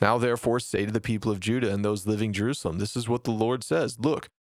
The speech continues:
I'm preparing a disaster for you and devising a plan against you. So turn from your evil, each one of you, and reform your ways and actions." Right? The, the hope is that in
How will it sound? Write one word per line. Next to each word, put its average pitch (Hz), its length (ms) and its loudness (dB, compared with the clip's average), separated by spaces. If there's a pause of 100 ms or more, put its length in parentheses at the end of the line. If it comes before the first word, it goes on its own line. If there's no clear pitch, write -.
(240)
I'm 123 160 4
preparing 127 460 0
a 104 40 0
disaster 107 580 0
for - 100 -4
you 87 160 0
and 95 100 0
devising 107 480 0
a 101 60 -2
plan 110 260 0
against 110 400 -2
you. 85 140 -2
So 147 400 0
turn 147 400 -2
from 147 300 0
your 131 160 0
evil, 120 500 0
each 127 260 -2
one 127 160 2
of 117 120 -2
you, 95 180 0
and 98 160 -2
reform 117 460 0
your 110 100 0
ways 104 320 0
and 98 100 -2
actions." - 560 -2 (480)
Right? 175 220 2 (380)
The, 123 240 4
the 117 100 2
hope 196 320 0
is 101 320 0
that 101 280 0 (420)
in 123 240 0